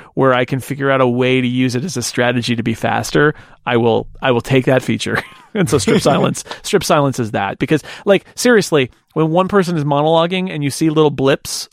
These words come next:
Speaker 1: on other tracks, I don't even listen. I just delete them because
Speaker 2: Yeah.
Speaker 1: that's either an uh-huh or it's somebody, you know, somebody's cat meowing. And, and I know that it doesn't belong there and it, I don't want it there.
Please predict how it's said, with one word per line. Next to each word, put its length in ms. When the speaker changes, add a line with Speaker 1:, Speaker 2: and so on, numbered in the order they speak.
Speaker 1:
on 160
other 180
tracks, 560
I 120
don't 160
even 200
listen. 360
I 160
just 160
delete 320
them 240
because 440
Speaker 2:
Yeah. 120
Speaker 1:
that's 160
either 260
an 220
uh-huh 400
or 340
it's 300
somebody, 580
you 200
know, 260
somebody's 260
cat 320
meowing. 500
And, 360
and 240
I 100
know 240
that 160
it 80
doesn't 240
belong 360
there 240
and 140
it, 140
I 100
don't 160
want 220
it 80
there. 380